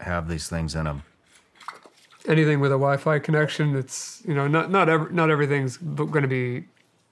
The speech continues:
Speaker 2: China beaconing back and forth, but anything with a Wi-Fi, you know, wi-, anything with Wi-Fi capability is going to open up, you know, an attack vector.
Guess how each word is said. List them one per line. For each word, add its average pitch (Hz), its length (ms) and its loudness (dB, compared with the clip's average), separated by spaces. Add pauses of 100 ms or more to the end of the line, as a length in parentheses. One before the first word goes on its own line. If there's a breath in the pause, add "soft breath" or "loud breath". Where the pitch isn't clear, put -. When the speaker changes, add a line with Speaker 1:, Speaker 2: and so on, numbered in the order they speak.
(260)
Speaker 2:
China 139 560 2
beaconing 143 640 -2
back 135 260 0
and 131 100 -4
forth, 151 280 0
but 143 80 0
anything 151 240 4
with 139 120 0
a 135 60 -2
Wi-Fi, 139 720 0 (400)
you 139 120 -4
know, 127 340 -8
wi-, 170 300 0
anything 196 200 4
with 170 120 4
Wi-Fi 156 380 4
capability 135 720 -2
is 135 180 -8
going 131 340 -2
to 123 320 -4 (580 loud breath)
open 139 320 0
up, 135 220 0 (160)
you 151 80 -4
know, 120 240 -6 (680)
an 135 120 -6
attack 135 400 -2
vector. 127 420 -8